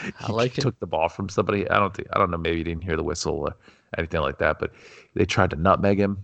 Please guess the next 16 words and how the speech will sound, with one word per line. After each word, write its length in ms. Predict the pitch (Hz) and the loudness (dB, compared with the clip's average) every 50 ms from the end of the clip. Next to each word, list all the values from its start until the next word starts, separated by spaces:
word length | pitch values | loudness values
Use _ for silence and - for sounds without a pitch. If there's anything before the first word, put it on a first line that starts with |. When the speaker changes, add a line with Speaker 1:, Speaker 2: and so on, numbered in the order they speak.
| - - | -12 -8
Speaker 2:
in 220 | - 92 92 92 87 | -6 -4 -2 0 0
the, 180 | 87 87 - 87 | 0 0 0 0
in 80 | 90 | 0
the 80 | 87 78 | 0 0
box, 560 | 73 80 82 85 95 98 - - - - - _ _ _ _ _ _ _ _ _ - | 2 4 6 6 4 4 0 -6 -8 -10 -10 _ _ _ _ _ _ _ _ _ -8
and 140 | 92 92 | -6 -6
he, 160 | 95 90 87 - | -4 -6 -8 -8
he 140 | - 92 98 82 | -8 -8 -8 -8
turned 360 | - - - 110 104 98 90 | -8 -2 0 2 2 4 4
around 340 | 85 82 82 87 92 92 90 | 4 4 6 6 4 4 2
and 100 | 82 - | 0 -2
kinda 200 | - 82 78 78 | -2 -2 -2 0
boxed 420 | - - 80 82 80 - - - | 0 2 2 2 0 -2 -4 -2
the 80 | 90 85 | -2 2
guy 300 | 82 80 80 80 80 73 | 4 4 6 6 6 4
out 420 | 76 80 95 104 101 - - - | 6 6 4 4 2 0 -10 -20